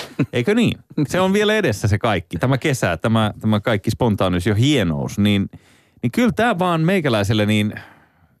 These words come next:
Speaker 2: ö, kolisee. Mä, mä en ole näitä kevätmasentujia.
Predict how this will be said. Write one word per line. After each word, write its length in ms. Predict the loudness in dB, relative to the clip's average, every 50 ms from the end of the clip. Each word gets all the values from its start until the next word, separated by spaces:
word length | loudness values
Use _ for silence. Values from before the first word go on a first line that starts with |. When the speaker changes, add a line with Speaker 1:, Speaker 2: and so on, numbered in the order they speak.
| _ -12
Speaker 2:
ö, 180 | -10 -8 -8 -8 -10 -12 -12 -12 -12 -12 -8
kolisee. 760 | -4 -2 0 2 2 2 0 0 0 0 0 0 -2 -2 -6 -10 _
Mä, 360 | -2 0 0 2 0 0 -2 -4 -8 _ _ _ _ _ _
mä 120 | -2 0
en 80 | 2 2
ole 60 | 2
näitä 260 | 2 2 2 0 -2 0
kevätmasentujia. 1200 | 0 0 0 0 0 0 0 0 2 2 0 0 0 0 0 -2 -2 -4 -4 -4 -4 -6 -6